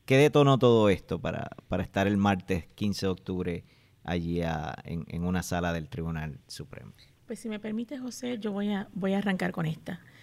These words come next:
Speaker 2: Em, nosotros dijimos hace ya unos cinco años, aunque eso pudiera decirse que fue ayer,
Speaker 1: <laughs>
Speaker 2: cuando Puerto Rico, cuando El Nuevo Día publicó la serie Puerto Rico en Quiebra,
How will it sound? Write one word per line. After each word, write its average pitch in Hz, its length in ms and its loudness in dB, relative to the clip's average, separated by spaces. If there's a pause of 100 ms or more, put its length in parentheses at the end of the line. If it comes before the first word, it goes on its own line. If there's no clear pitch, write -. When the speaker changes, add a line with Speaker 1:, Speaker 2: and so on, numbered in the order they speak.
(460)
Speaker 2:
Em, 190 600 -2 (240)
nosotros 277 480 -2
dijimos 262 640 0
hace 208 320 -4
ya 202 320 2
unos 190 240 2
cinco 190 320 0
años, 180 420 2 (380)
aunque 160 240 0
eso 160 180 -4 (160)
pudiera 160 300 4
decirse 165 320 -2
que 160 120 4
fue 175 200 4
ayer, 170 320 2 (260)
Speaker 1:
<laughs> - 240 -6
Speaker 2:
cuando 220 300 4
Puerto 214 240 0
Rico, 226 180 2 (220)
cuando 202 240 4
El 208 60 4
Nuevo 240 220 2
Día 233 220 0
publicó 202 380 0
la 208 100 2
serie 196 300 0
Puerto 180 240 -2
Rico 190 180 0
en 220 80 6
Quiebra, 208 420 4